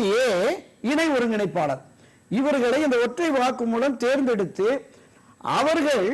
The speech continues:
கட்சியினுடைய சட்டதிட்ட விதி, நான் தொடக்கத்துல முதல் பதிவுல சொன்னது மாதிரி, தேர்தலை நடத்தி இருவரும் கையொப்பமிட்டு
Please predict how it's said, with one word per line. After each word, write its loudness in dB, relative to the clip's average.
கட்சியினுடைய 0
சட்டதிட்ட -2
விதி, 0
நான் -2
தொடக்கத்துல 0
முதல் -2
பதிவுல 0
சொன்னது -2
மாதிரி, 0
தேர்தலை 2
நடத்தி -2
இருவரும் 2
கையொப்பமிட்டு 0